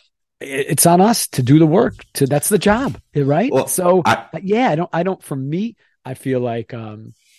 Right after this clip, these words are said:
Speaker 1: no, there won't be something missing, but I, I understand fans that are used to a voice,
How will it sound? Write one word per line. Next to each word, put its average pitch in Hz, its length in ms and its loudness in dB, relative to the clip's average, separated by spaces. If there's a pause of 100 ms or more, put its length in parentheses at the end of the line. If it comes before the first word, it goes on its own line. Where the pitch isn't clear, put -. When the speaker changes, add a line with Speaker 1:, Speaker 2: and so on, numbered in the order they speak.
(340)
Speaker 1:
no, 156 360 4
there 151 160 -2
won't 139 160 -4
be - 80 -4
something 165 280 -6
missing, 165 260 -4
but 135 100 -4
I, 139 160 -6
I 190 100 0
understand 135 920 -4 (440)
fans 113 440 -8
that - 240 -10 (400)
are 127 60 -2
used 131 220 -2
to 131 100 0
a 117 40 0
voice, 113 380 -6